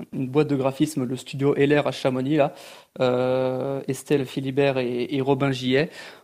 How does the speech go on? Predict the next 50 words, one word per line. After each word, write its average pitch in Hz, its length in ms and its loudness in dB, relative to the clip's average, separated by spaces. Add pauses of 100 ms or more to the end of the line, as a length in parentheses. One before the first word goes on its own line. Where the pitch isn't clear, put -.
On 139 100 2
leur 135 140 12
a 139 40 8
envoyé 160 380 8
le 160 120 8
manifeste 143 680 2
et 127 220 0
trois 143 220 2
jours 143 160 4
après, 139 280 4
ils 151 40 2
nous 123 140 0
ont 120 60 -2
fait 131 120 -4
une 123 80 0
super 143 380 -2
couve. 135 260 -2 (440)
Euh, 127 760 2
l'homme 139 240 2
de 131 80 -2
Vitru, 131 400 0
Forest, 131 680 2
euh, 127 680 0
avec 127 180 -6
un 131 180 -4
peu 131 140 -2
des, 127 240 0
des, 123 100 -4 (120)
<laughs> - 100 -8
des 131 100 -6
chaussures 131 360 -4
carbone 135 360 2
pour - 160 -8
coller 131 220 4
à, 120 180 4
à 135 160 2
l'actualité 135 680 2 (320)
et 135 140 4
avec 135 360 4
un, 135 60 8
un 127 400 4
univers 135 340 4
graphique, 131 480 6
euh, 123 480 4
qui 120 160 -4
était 120 160 -4
fran-, 127 260 -2
franchement 139 380 -2
génial, 131 520 2
décalé, 135 600 2